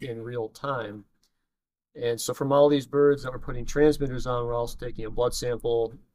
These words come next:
in partnership with Phil. Um, could determine, you know, are these pure wild mallards or are they a cross between wild and a domestic mallard? And the combination of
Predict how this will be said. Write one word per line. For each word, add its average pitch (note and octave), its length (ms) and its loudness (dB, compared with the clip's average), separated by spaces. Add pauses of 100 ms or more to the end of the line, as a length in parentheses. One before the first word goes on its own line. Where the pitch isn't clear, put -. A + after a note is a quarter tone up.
in A2+ 460 -6 (340)
partnership A#2 400 -8
with A2+ 120 -16
Phil. B2+ 420 -2 (500)
Um, G#2 400 -18 (580)
could A#2+ 120 -14
determine, A#2 640 -4 (240)
you A#2+ 100 -8
know, A2 120 -4
are B2 160 0
these A#2 160 -6
pure D3+ 340 2
wild C#3+ 320 6
mallards D#3 680 -2 (160)
or A#2 160 -6
are A#2 180 -2
they A2+ 320 -2
a - 300 -12
cross A#2+ 360 -2
between A2+ 640 -12 (280)
wild A2+ 480 -2
and A#2 180 -8
a G#2 100 -10
domestic A2+ 520 -6
mallard? G#2 420 -10 (580)
And G#2+ 100 -10
the A2 40 -6
combination C3 720 -4
of A2 600 -8